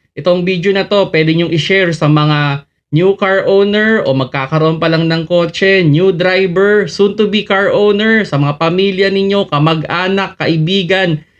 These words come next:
na bibili pa lang ng kotse. To, to yung video na dapat ninyong panoorin bago kayo bumili. So yun, Ate Ann, ano ba yung first tips natin para sa kanila?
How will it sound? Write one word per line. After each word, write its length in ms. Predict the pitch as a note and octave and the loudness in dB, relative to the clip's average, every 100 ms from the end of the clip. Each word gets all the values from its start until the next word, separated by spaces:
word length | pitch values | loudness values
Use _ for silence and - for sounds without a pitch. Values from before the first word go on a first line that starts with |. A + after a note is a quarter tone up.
| _ | _
na 80 | C#3+ | -2
bibili 400 | D3 G3 F3 F#3+ | 2 2 0 -2
pa 80 | G3+ | 0
lang 160 | F#3+ F#3+ | 0 0
ng 160 | F#3+ | -2
kotse. 720 | F#3+ F#3+ F#3+ - G#3+ G3+ - _ _ - | 0 0 0 0 0 0 -4 _ _ -2
To, 320 | F#3 D#3+ D3 _ _ | 0 2 -2 _ _
to 80 | F3+ | 0
yung 240 | F#3 F3+ D#3 | 2 2 0
video 640 | F3+ E3 D3+ F3+ C#3 - | 0 0 2 2 0 -4
na 160 | - C#3 | -6 -4
dapat 380 | C#3+ D3+ D#3+ D#3 | -2 -4 -4 -2
ninyong 260 | D#3+ D#3 | 0 0
panoorin 720 | D3+ D#3 D3 E3 D#3+ D#3 D#3 | 0 0 2 2 2 2 2
bago 380 | C3 C#3 D3 D3 | 0 -2 0 0
kayo 220 | D3 D3 C#3+ | 0 0 2
bumili. 560 | C#3+ C3+ C3+ C3 G#2+ | 0 0 2 0 0
So 160 | - E3+ | 0 0
yun, 160 | G3 | 0
Ate 240 | F3+ F#3+ F#3+ | -2 -4 -2
Ann, 260 | G3+ D3 - | 0 -2 -4
ano 260 | E3+ A3 | -2 -2
ba 160 | F#3 G#3 | 0 0
yung 160 | F#3 D#3 | 0 0
first 260 | F#3 F#3 | -2 -4
tips 240 | F#3+ E3 - | -8 -10 -6
natin 380 | D3+ C#3+ C#3+ | -4 -4 -6
para 180 | - B2+ | -6 -6
sa 80 | C3 | -4
kanila? 320 | A#2+ A2+ A2+ | -4 -4 -6